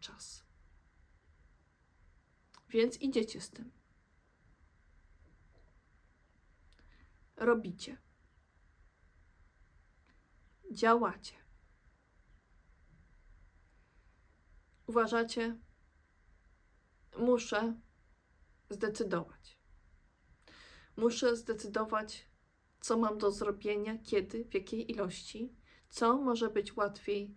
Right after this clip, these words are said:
zrobić wtedy, co wtedy,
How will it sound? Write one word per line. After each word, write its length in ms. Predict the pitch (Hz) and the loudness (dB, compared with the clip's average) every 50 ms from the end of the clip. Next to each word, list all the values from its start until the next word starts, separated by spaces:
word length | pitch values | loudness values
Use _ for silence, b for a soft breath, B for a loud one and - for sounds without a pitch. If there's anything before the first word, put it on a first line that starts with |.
| - | -16
zrobić 520 | - 202 - 196 190 185 196 185 - - - | -14 -6 -4 -2 -2 -2 -4 -10 -14 -16 -18
wtedy, 680 | - - - - - 180 175 170 175 - 208 262 277 - - _ _ _ _ _ | -18 -20 -14 -8 -6 -6 -6 -6 -8 -8 -8 -8 -8 -10 -14 _ _ _ _ _
co 400 | - - 226 220 208 196 - - - - | -2 0 2 2 0 -2 -4 -10 -16 -20
wtedy, 560 | - - - 180 175 175 175 - 190 214 262 | -20 -14 -8 -6 -6 -6 -6 -8 -10 -10 -10